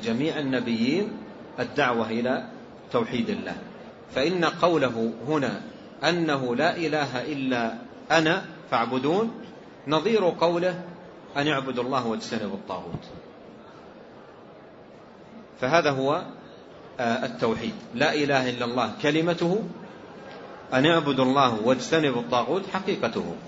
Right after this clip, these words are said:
فحقيقة التوحيد عبادة الله سبحانه وتعالى واجتناب عبادة الطاغوت. أيضًا نظير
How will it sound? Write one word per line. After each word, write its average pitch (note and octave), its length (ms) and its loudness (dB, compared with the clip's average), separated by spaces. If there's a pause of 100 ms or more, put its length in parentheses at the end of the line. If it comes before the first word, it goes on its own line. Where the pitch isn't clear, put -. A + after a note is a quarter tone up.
(760)
فحقيقة B2 840 2
التوحيد C#3 600 0 (280)
عبادة B2 500 2
الله A2+ 380 2
سبحانه A#2 600 0
وتعالى A2+ 580 0 (680)
واجتناب B2+ 1500 2 (300)
عبادة A#2 500 2
الطاغوت. F#2+ 600 -6 (4000)
أيضًا G#3+ 260 8
نظير F#3 440 6